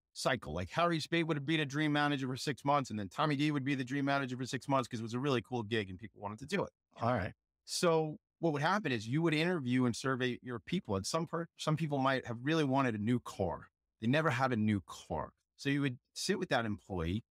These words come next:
Speaker 1: and figure out, "Well, what can we do to help you get a new car?" Right? Some of the employees in this, eh, fictional company had to take, like, three buses to get to the, to the job site.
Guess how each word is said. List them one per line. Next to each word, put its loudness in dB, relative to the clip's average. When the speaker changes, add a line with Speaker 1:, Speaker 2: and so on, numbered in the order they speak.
Speaker 1:
and -10
figure -2
out, 2
"Well, -2
what 0
can -4
we 0
do 2
to 2
help 0
you -6
get -6
a -4
new -2
car?" -12
Right? -2
Some 2
of 2
the 2
employees 0
in 0
this, -6
eh, -2
fictional 0
company 0
had 0
to -4
take, -4
like, -2
three -4
buses 0
to -4
get 0
to -4
the, -2
to -4
the 0
job 0
site. -4